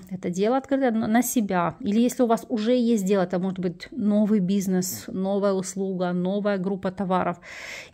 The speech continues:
Или если вы стремились, хотели изучить для себя новые способы заработка, получить новый источник дохода,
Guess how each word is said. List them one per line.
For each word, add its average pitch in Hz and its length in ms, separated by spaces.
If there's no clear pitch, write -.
Или 254 240
если 277 480
вы 240 240
стремились, 220 760
хотели 196 840
изучить 220 680
для 180 140
себя 185 560
новые 226 340
способы 277 500
заработка, 214 720
получить 214 360
новый 262 260
источник 254 380
дохода, 190 560